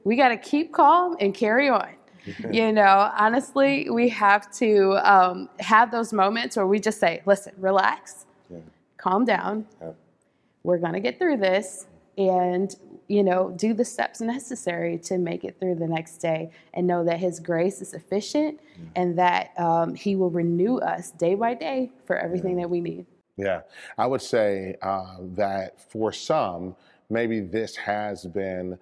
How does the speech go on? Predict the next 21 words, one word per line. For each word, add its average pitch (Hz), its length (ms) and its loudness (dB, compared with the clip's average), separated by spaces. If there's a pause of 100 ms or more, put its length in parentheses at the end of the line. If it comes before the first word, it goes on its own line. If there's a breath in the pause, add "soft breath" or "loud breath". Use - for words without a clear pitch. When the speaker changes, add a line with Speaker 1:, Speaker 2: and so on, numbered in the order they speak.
(260 soft breath)
Speaker 2:
the 101 80 -6
thing 110 320 -6
that's 92 160 -8
brought 92 360 -4
you 98 80 -10
to 101 140 -6
a 90 40 -6
breaking 90 380 -8
point. 85 360 -10
And 98 300 -8
it's 104 200 -8
real 120 400 -2 (340 soft breath)
that, 92 320 -2
uh, 90 240 -4
for 98 340 -4
many, 104 540 -6
struggles 101 580 -4
with 92 200 -6
anxiety 101 800 -6
and 87 160 -12
depression 101 540 -6